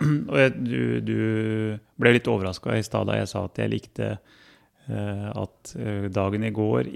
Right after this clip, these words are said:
ikke er lik dagen i dag. Og det er kanskje også fordi at du kjenner meg litt og vet at jeg nok har en del rutiner som jeg sjelden, eh,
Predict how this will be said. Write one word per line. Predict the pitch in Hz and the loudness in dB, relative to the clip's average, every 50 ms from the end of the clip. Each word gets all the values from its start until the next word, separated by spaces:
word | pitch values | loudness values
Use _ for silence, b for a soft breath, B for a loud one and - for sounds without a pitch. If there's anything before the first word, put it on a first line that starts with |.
| 117 110 | -6 -6
ikke | - - 107 | -4 -2 -2
er | 107 107 | 0 0
lik | 110 113 113 - - | 0 -2 -2 -2 -2
dagen | 113 110 107 113 127 | -2 0 0 0 0
i | 131 | 2
dag. | 143 147 143 117 95 | 2 2 2 2 -2
Og | - - - - - - - - | -6 -12 -20 -20 -20 -18 -8 -4
det | - 113 | -2 0
er | - | 0
kanskje | 110 95 - 107 95 | 0 0 0 -2 -4
også | - 101 95 | -4 -4 -4
fordi | 98 101 98 | -4 -4 -4
at | - - | -4 -6
du | 98 - | -4 -4
kjenner | 110 101 98 92 | -2 -2 -2 -4
meg | 92 95 98 | -4 -4 -4
litt | 101 - - 107 | -6 -6 -6 -6
og | 101 | -6
vet | 98 95 - - | -6 -6 -6 -8
at | 101 - - | -8 -6 -4
jeg | 113 110 110 104 104 101 | -4 -4 -2 -4 -4 -6
nok | 98 98 - - - | -8 -8 -12 -8 -2
har | 113 113 139 165 | 0 0 2 2
en | 135 | 2
del | 107 98 101 | 2 0 0
rutiner | 101 - - 107 92 90 87 87 | -2 -4 -4 -4 -4 -6 -8 -10
som | - - 107 107 | -10 -8 -8 -6
jeg | 104 - - | -6 -6 -4
sjelden, | 117 107 - - 104 104 104 104 95 - b b b b b b b b b b b b _ _ - | -6 -6 -6 -6 -6 -6 -6 -8 -8 -12 b b b b b b b b b b b b _ _ -10
eh, | 113 104 104 104 101 104 107 107 107 | -8 -8 -6 -6 -8 -8 -8 -8 -8